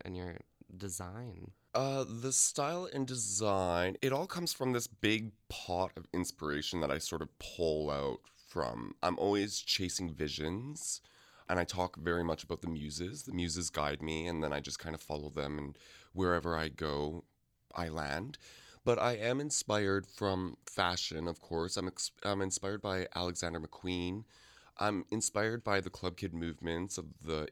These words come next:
Speaker 2: eighties and early nineties in New York City. That's always been a big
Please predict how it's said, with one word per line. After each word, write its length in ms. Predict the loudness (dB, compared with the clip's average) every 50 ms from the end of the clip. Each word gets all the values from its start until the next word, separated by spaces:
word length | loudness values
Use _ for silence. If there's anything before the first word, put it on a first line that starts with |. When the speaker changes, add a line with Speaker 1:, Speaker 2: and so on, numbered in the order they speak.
| -4
Speaker 2:
eighties 480 | -2 -2 -2 -2 -2 -4 -4 -2 -4 -4
and 200 | -2 -4 -4 -4 -4
early 200 | -2 -2 -2 -2
nineties 640 | -2 -4 -4 -4 -4 -6 -6 -6 -6 -6 -6 -6 -6
in 120 | -4 -4
New 100 | -4 -2
York 240 | -2 -4 -4 -4 -6
City. 440 | -6 -6 -4 -4 -2 -4 -4 -6 -10 -16 -20 -20 -20 -16 _
That's 180 | -2 -2 0 0
always 240 | 0 0 0 0 -2
been 160 | -2 -2 -2
a 120 | -2 -4 -8 _ _
big 520 | 0 0 2 2 0 0 -2 -6 -12 -16